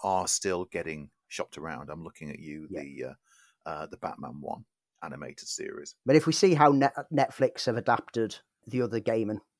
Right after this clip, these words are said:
Speaker 2: properties, The Sandman, hopefully we'll get a similar tone. For those who don't know what Dead Boy Detectives is, the series is dubbed a fresh take on a ghost story that explores loss, grief and death through the lens of two dead British teenagers,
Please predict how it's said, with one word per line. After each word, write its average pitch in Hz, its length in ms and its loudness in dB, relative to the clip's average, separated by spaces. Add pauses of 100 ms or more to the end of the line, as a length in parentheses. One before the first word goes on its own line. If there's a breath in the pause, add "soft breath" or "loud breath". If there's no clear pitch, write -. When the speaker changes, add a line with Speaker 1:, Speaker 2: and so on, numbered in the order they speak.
Speaker 2:
properties, 110 600 -2
The 113 60 -2
Sandman, 101 480 2 (440)
hopefully 135 380 6
we'll 110 100 4
get 120 140 4
a - 40 -2
similar 113 280 2
tone. 117 260 2 (220 loud breath)
For - 80 4
those 175 180 12
who 156 80 4
don't 143 200 12
know 143 140 10
what 139 220 10
Dead 131 160 8
Boy 127 140 6
Detectives 123 640 4
is, 160 400 8
the - 100 -2
series 143 520 6
is 131 140 2
dubbed 135 440 6
a 131 40 0
fresh 156 400 6
take 135 340 4
on 127 120 0
a 120 40 0
ghost 127 300 4
story 107 380 4
that 117 160 0
explores 113 480 0
loss, 127 380 4 (120)
grief 120 360 -4
and 127 120 -6
death 117 320 2 (100)
through 113 180 -4
the 107 100 0
lens 110 240 0
of 101 100 -14
two 131 220 0
dead 117 240 2
British 110 280 -6
teenagers, 107 600 -2